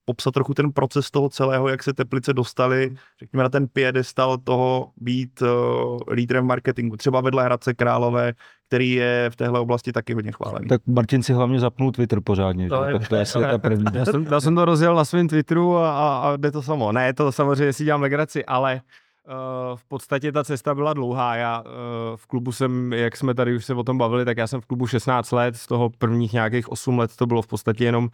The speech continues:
Speaker 3: eh, na různých pozicích, eh, v komunikaci. Eh, od roku dva tisíce patnáct mám, mám na starosti i marketing. Eh, a jak jsem tady už taky říkal, v podstatě ze začátku to bylo o tom, eh, dělej si, co chceš, ale hlavně, aby to nic nestálo.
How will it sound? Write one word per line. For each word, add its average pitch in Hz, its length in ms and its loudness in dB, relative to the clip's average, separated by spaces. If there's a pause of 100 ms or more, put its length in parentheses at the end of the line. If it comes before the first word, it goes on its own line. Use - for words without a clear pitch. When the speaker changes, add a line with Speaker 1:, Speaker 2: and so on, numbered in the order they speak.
(340)
Speaker 3:
eh, 120 220 0
na 117 120 2
různých 120 340 0
pozicích, 123 720 -2
eh, 104 100 2 (140)
v - 80 -20
komunikaci. 131 800 -6 (480)
Eh, 113 220 -6
od 117 160 -14
roku 120 220 -10
dva 117 140 -2
tisíce 117 360 -16
patnáct 113 460 -2
mám, 120 300 -8
mám 117 260 -8
na 110 100 -12
starosti 120 500 -8
i 120 480 -2
marketing. 123 720 -2 (520)
Eh, 104 320 0
a 110 120 0
jak 110 100 -2
jsem 139 160 -2
tady 139 180 2
už 127 100 -4
taky 127 220 -2
říkal, 113 400 0
v - 80 -18
podstatě 120 600 0
ze 113 100 -6
začátku 120 460 0
to 123 100 -4
bylo 127 220 2
o 117 60 0
tom, 127 380 0
eh, 113 180 0
dělej 117 260 2
si, 131 140 -8
co 135 120 -2
chceš, 123 300 -2
ale 123 140 2
hlavně, 117 260 0
aby 117 140 -2
to 120 60 -2
nic 120 160 -4
nestálo. 107 600 0